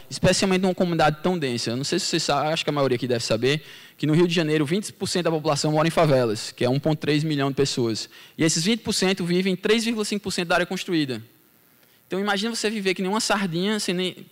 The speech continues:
ter nenhum espaço público. O que isso prejudica? Inclusive o crescimento das crianças. Porque existem alguns músculos que, pra serem desenvolvidos, e são fundamentais pro crescimento, você só pode desenvolver em espaços planos. E a ausência de espaços planos prejudica o desenvolvimento físico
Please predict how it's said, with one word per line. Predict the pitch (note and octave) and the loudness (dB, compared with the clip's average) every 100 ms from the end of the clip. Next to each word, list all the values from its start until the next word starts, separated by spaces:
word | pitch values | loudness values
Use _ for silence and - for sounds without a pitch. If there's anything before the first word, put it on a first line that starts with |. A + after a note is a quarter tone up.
| - | -2
ter | F#3+ G3 | 2 4
nenhum | G3 G#3+ | 2 2
espaço | - F#3+ - | 0 -2 -2
público. | - C3+ A2 - | -2 -2 -2 -8
O | D3+ | -6
que | A#3+ | -6
isso | A3+ | -4
prejudica? | F#3 F#3 F#3+ C#3 B2 | -2 0 0 -4 -4
Inclusive | D3 G#3+ G3 G3 | -8 -4 -2 0
o | G#3+ | 0
crescimento | G3+ A3 G3 F3+ F#3+ | 0 0 0 0 0
das | - | 0
crianças. | - F3+ D3 - A2+ - - - | 2 2 2 0 -4 -8 -16 -10
Porque | - | 2
existem | D#3+ F#3 | 4 4
alguns | G#3 G#3 D#3+ | 2 2 0
músculos | D3+ F#3+ G#3 F#3 B2 - - - | 2 0 0 0 0 -4 -16 -6
que, | C#3+ | -2
pra | F#3 G3 | 2 4
serem | - F#3+ | 4 2
desenvolvidos, | E3+ D#3 D3 C3+ C3+ C3 | 2 2 2 0 -2 -4
e | |
são | - E3 E3 | -6 -4 -4
fundamentais | - G3 F3+ F3+ D#3 D3 - | -4 -2 0 0 2 2 2
pro | C#3 | 0
crescimento, | C3 - A#2 D3+ F#3+ D3+ - - | -2 0 -2 -2 -2 -6 -8 -16
você | - A2+ | -6 -2
só | E3+ | 0
pode | F#3+ F3+ | 0 2
desenvolver | F3+ E3+ | 4 4
em | F3+ | 4
espaços | - F3+ - | 2 -2 -2
planos. | - D3+ C#3+ - - - - - | 0 0 0 -2 -10 -18 -20 -4
E | A#2+ | 4
a | D#3 | 6
ausência | E3+ F3 G#3 | 6 4 2
de | G3 | 2
espaços | - F#3 - | 2 2 2
planos | - D#3 F3 G3+ | 2 4 4 4
prejudica | - E3 F3+ D#3+ C#3+ D#3+ - | 2 0 2 4 4 4 2
o | E3+ | -4
desenvolvimento | D#3+ D#3+ E3 C#3 D3 - | -2 -2 -2 -2 -4 -6
físico | - D3 F3+ - A3 | -2 2 2 0 -6